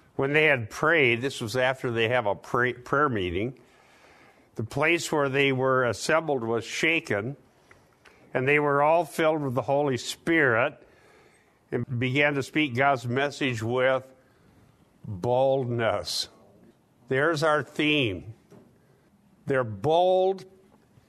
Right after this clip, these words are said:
in the gospel, and even under the threat of punishment, they pray for boldness, and God gives them boldness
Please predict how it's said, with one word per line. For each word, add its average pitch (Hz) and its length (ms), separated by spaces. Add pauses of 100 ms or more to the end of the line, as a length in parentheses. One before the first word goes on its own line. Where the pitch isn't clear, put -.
(120)
in 147 240
the 170 80
gospel, 151 960 (680)
and 131 200
even 180 460
under 160 420
the 139 140
threat 165 360
of 123 260
punishment, 127 840 (1300)
they 135 240
pray 170 520
for 139 200
boldness, 117 880 (640)
and 135 200
God 143 360
gives 165 320
them 117 280
boldness 113 680